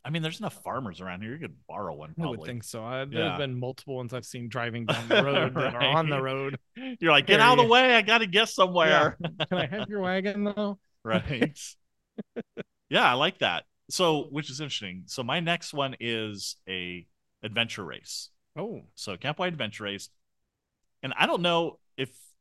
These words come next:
Speaker 1: like, you ever seen, have you seen any adventure races, like, on T V? The, the big one years ago was the Eco Challenge. And so you had teams of four that would, it was multi-day, and they would do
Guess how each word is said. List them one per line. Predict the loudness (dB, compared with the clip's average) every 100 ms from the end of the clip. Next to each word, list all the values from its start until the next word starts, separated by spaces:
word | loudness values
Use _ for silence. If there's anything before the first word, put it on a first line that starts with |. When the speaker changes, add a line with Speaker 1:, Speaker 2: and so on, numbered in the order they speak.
| -18
Speaker 1:
like, | -12 -4
you | -4
ever | -4
seen, | -8 -6 -4 -4 -6 -8 -14 _ -8
have | -6
you | -4
seen | -4 -4 -4 -4
any | -4
adventure | -4 -4 -6 -6
races, | -8 -8 -6
like, | -6 -8 _ _
on | -4 -4 -4
T | -8 -10 -6
V? | -6 -6 -12 _ _ -12
The, | -12 -6
the | -4
big | 0 0 0
one | -2 0 0
years | 0 0 -4
ago | -2 2 2 2
was | -2 -4 -6 -10 -12 -8
the | -8 -8 -10
Eco | -8 -10
Challenge. | -8 -10 -12 -20 -20 _ _ _
And | -10
so | -6 -4
you | -4
had | -6
teams | -8 -8 -8
of | -10
four | -8 -4 -2 -2 -4 -10 _ _ _ _ -4
that | -2 -2 -6 _ _ _ _ -12
would, | -6 -4 -4 -6 -10 -16 _ _ _ _ _ _ -10
it |
was | -8 -4
multi-day, | -2 -2 -6 -4 -4 -4 -6 -10
and | -12 -10
they | -10
would | -10
do | -12